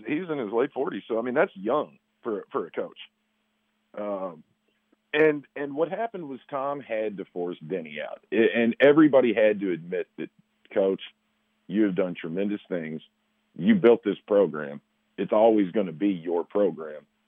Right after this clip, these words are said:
We'll put your name on the court, but it's time to hand the reins over to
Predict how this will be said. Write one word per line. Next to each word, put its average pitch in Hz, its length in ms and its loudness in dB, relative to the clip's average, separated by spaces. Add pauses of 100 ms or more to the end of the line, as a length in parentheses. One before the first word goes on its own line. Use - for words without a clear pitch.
(160)
We'll 113 140 2
put - 220 0
your 92 80 -6
name 101 260 0
on 82 100 -8
the - 60 -16
court, 107 380 0 (600)
but 101 120 0
it's 117 160 0
time 139 220 4
to 104 100 2
hand 101 220 -4
the 85 60 -8
reins 90 300 -6
over 76 180 -6
to 67 60 -20